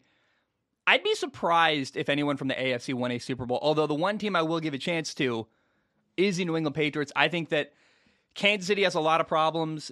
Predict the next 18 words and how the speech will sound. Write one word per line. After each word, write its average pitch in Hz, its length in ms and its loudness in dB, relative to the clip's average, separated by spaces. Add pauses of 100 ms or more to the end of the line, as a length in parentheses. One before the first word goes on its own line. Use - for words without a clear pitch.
(140)
and 131 640 0 (100)
the 139 80 -4
Patriots 160 420 0
are, 127 200 2 (420)
they 117 100 -6
got 101 140 -6
better 160 200 4
defense. 151 540 2
Mac 139 200 4
Jones 151 300 -2
is 127 220 -10
vastly 180 760 2
underrated. 139 720 -2
I 127 80 0
really, 156 400 -2
I 139 100 0
think 151 200 -4
that, 147 220 -2